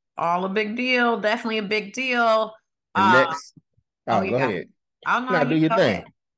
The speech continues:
Speaker 1: No, you're
Speaker 2: <laughs> Next, we're gonna talk about workout intensity. Um, 'cause that's a thing too. Uh, a lot of y'all probably know about seventy-five hard. I think most people know about seventy-five hard.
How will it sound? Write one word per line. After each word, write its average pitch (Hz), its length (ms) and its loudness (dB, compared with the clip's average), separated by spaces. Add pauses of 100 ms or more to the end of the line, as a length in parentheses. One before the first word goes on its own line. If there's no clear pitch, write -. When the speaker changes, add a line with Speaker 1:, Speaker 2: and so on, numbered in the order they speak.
Speaker 1:
No, 196 320 -2 (140)
you're 202 140 -6
Speaker 2:
<laughs> - 1400 -6
Next, 170 260 2
we're 143 100 2
gonna 143 200 2
talk 135 160 4
about 127 240 6
workout 135 380 6
intensity. 107 680 0 (540)
Um, 110 420 2
'cause 98 140 -4
that's 139 180 4
a 120 60 -2
thing 113 320 -2
too. 113 380 0 (340)
Uh, 101 520 -4
a 87 80 -12
lot 127 220 -4
of 113 80 -6
y'all 110 200 -6
probably 110 380 -10
know 107 160 -6
about 104 260 -4
seventy-five 101 560 -8
hard. 101 260 -4
I 101 40 -8
think 101 200 -10
most 98 260 -10
people 87 220 -12
know 90 160 -8
about 90 240 -6
seventy-five 92 680 -8
hard. 92 340 -6